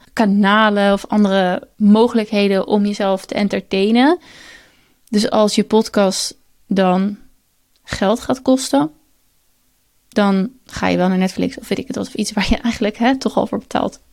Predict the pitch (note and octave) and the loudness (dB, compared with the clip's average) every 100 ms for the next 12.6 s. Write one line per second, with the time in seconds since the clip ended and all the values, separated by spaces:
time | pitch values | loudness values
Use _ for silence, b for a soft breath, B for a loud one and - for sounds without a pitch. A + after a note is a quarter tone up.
0 | _ - G#3+ G#3 G3 G#3 G3+ F#3+ - _ | _ -6 -4 -4 -2 -2 -2 -8 -12 _
1 | - - - F#3+ F#3 G#3 - A3 C4 C4 | -6 -4 -2 -2 -2 -2 -2 0 -2 -2
2 | B B B B B B B B - G3 | B B B B B B B B -4 -2
3 | G3 G3 F#3+ F#3 F#3 G3 G#3+ A#3+ - B3+ | -2 -2 0 -2 -2 -2 0 0 2 2
4 | G#3+ F3 - G3+ F#3 F#3 - _ _ _ | 2 0 -6 -4 -2 -4 -8 _ _ _
5 | _ _ _ _ _ _ _ _ _ - | _ _ _ _ _ _ _ _ _ -6
6 | A#3 B3+ A#3+ B3 B3 B3 - _ - A3 | 0 2 2 2 0 -2 -8 _ 2 6
7 | A#3+ C4+ C4 A3 A3+ A3+ A3 A3+ - B | 6 4 0 0 2 2 0 -4 -6 B
8 | B B B3 C#4 C#4 B3+ A#3+ A#3 A3 A3 | B B 0 2 2 2 2 2 2 2
9 | G#3+ G3 G#3 A#3 F3+ - - F#3+ - - | 2 2 2 2 -2 -6 -6 -6 -6 -6
10 | G#3+ G#3+ - A3+ A3+ A3+ A#3 A#3 G#3+ G3+ | -6 -6 -6 -4 -2 2 0 2 0 4
11 | G3+ G#3+ - G#3 G3 G3 G#3 - - G3+ | 4 4 0 -4 -4 -4 -4 -4 -4 -4
12 | - A3 G#3+ A3 G#3+ G#3+ | -4 -2 -2 0 0 -2